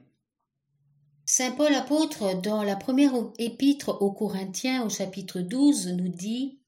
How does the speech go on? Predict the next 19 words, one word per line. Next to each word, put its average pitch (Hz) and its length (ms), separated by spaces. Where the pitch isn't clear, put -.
À 240 100
un 233 240
autre 285 280
est 233 60
donné 214 420
de 214 120
prophétiser, 185 1120
à 233 200
l'un 247 240
de 202 160
parler 202 500
diverses 220 640
langues 202 480
mystérieuses, 185 1080
à 233 160
l'autre 285 420
de 202 140
les 190 260
interpréter. 180 1000